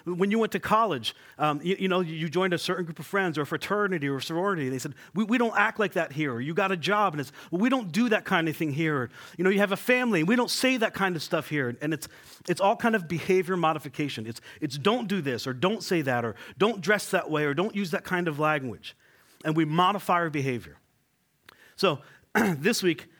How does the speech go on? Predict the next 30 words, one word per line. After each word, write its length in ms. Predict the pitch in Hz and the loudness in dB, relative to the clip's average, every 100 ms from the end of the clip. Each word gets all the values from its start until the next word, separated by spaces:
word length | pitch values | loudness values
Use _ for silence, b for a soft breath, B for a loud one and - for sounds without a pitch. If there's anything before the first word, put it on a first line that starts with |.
| b b 151 | b b -2
as 160 | 147 | 0
we've 120 | 185 | 2
been 120 | 180 180 | 0 0
kind 260 | - 170 | 0 0
of 120 | 139 | 2
wrap 220 | 160 190 190 | 2 2 0
up 120 | 156 | -2
this 140 | 170 | -2
series 340 | - 156 139 135 | -2 -2 -2 -2
on 160 | 131 | -2
guardrails, 460 | 117 107 104 113 - B B | -4 -4 -4 -6 -6 B B
we're 120 | 175 | 2
gonna 140 | 233 | 2
talk 200 | 208 190 | 4 2
about 160 | 180 165 | 4 2
what 100 | 156 | 2
I 180 | 160 185 | 2 2
think 220 | 180 151 | 0 -2
is 140 | 160 131 | -2 -2
the 60 | |
most 220 | 151 147 147 | -2 -2 -4
important 460 | 135 185 196 196 | -4 0 0 0
guardrail 460 | 156 151 139 143 131 | 2 0 2 -2 -2
of 100 | 127 | -4
all. 360 | 120 104 82 _ b b | -6 -6 -8 _ b b
And, 120 | 147 | -4
and 140 | 147 170 | 0 0
this 120 | 180 | 2
kind 140 | 226 | 2
of 120 | 196 | 0